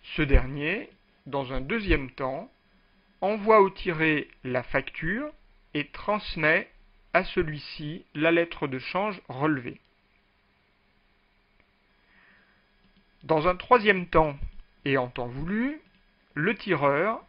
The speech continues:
remet à sa banque les lettres de change relevées sur support magnétique.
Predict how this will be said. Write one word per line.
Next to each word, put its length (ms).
remet 380
à 120
sa 200
banque 520
les 160
lettres 400
de 120
change 400
relevées 480
sur 180
support 400
magnétique. 800